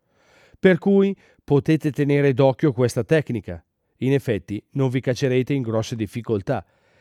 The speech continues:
Se il tizio impazzisce, cioè, potete tirarlo fuori di lì. Non ci vuole niente. Questa è l'azione numero uno.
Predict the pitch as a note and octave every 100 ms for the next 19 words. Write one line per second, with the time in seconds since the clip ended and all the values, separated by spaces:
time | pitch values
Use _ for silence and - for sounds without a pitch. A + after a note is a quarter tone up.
0 | _ _ - - D#3+ D3+ - A3 - F3+
1 | F3 F3 - D3+ - E3 - _ E3+ C3
2 | F#2 - - F#3 E3 D3 D#3+ C3+ B2 C#3
3 | - B2+ C3 C3+ G#2+ C#3 - _ _ _
4 | _ - D3+ - F3+ F3+ F#3+ G#3+ E2+ G#2
5 | - _ _ _ _ _ _ _ _ _
6 | - D#3+ D#3 F3+ F3 C#3+ B2 A#2 - F3+
7 | G3 G3 D3+ D3+ E3 F3 F#3+ G#2+ F2